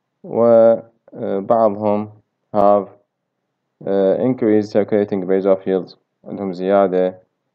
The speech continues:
في ال circulating basal fields. A raised platelet count is present in، آه، about half of patients، ويوجد ارتفاع في عدد الصفائح الدموية في حوالي نصف المرضى.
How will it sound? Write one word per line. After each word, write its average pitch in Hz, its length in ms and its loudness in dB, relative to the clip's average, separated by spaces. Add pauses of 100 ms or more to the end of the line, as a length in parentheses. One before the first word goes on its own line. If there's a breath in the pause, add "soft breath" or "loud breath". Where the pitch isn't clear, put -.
(160)
في 90 320 -2
ال 90 80 -6
circulating 110 580 -4
basal 127 280 0
fields. 143 360 -4 (2500)
A 131 180 2
raised 147 320 0 (120)
platelet 123 640 -2 (400)
count 107 640 0
is 98 380 -2 (280)
present 98 560 -2
in، 92 400 -4 (220)
آه، 90 320 -2
about 87 360 0
half 113 340 0
of 123 180 -6
patients، 139 540 -6 (1400)
ويوجد 104 720 -2
ارتفاع 101 380 0
في 101 160 -6
عدد 92 220 0
الصفائح 92 340 -2
الدموية 92 460 0
في 92 160 -8
حوالي 90 280 -2
نصف 107 200 -2
المرضى. 135 480 2